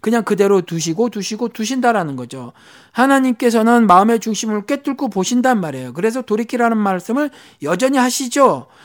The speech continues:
설사 쭉정이라고 할지라도 같이 알곡과 더불어 두신단 말이에요. 은혜를 공평히 베푸시고 계신다라는 거죠. 오래 참으심으로 그렇게 두시는 거예요. 그런데 여전히 버려둘 인생들이 있음을 하나님께서는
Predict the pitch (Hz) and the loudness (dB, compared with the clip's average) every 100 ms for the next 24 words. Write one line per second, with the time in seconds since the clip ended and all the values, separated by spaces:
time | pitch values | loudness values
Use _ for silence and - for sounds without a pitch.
0 | - - 254 240 269 - 311 - 320 311 | -18 -2 -2 2 -2 0 -6 0 2 4
1 | 285 254 247 240 247 190 196 214 170 170 | 2 4 2 0 -2 -2 2 2 2 -6
2 | 165 - 185 170 190 139 - - - - | -8 -8 -2 0 0 0 -8 -20 -20 -20
3 | - 175 220 254 - 247 - 180 240 226 | 0 2 2 2 4 4 4 2 4 4
4 | 202 254 233 185 143 127 123 131 127 - | 0 -2 0 0 -4 -8 -10 -10 -12 -2
5 | 202 247 262 269 254 180 185 170 247 269 | 2 4 4 2 2 0 -2 0 0 0
6 | 170 156 240 226 226 208 160 196 170 151 | -4 -6 -6 -6 -6 -6 -10 -8 -8 -8
7 | 127 123 123 131 - - _ 151 208 254 | -10 -14 -16 -18 -20 -20 _ 2 6 6
8 | - 302 285 233 214 196 226 240 240 156 | 4 0 0 0 -2 2 2 0 -2 -8
9 | 175 226 214 190 247 208 135 123 - 175 | -6 -6 -6 -6 -4 -4 -8 -12 -8 -6
10 | 156 202 165 - - - _ 160 220 233 | -4 -2 -2 -6 -20 -20 _ 4 6 6
11 | 240 240 247 160 151 202 220 233 262 175 | 2 2 0 0 0 2 0 -2 -4 -2
12 | 196 214 220 220 220 165 - 202 226 196 | -2 0 0 -2 -2 -4 -4 -2 -2 -4
13 | 190 170 160 151 160 240 277 | -8 -8 -12 -12 -4 -2 -4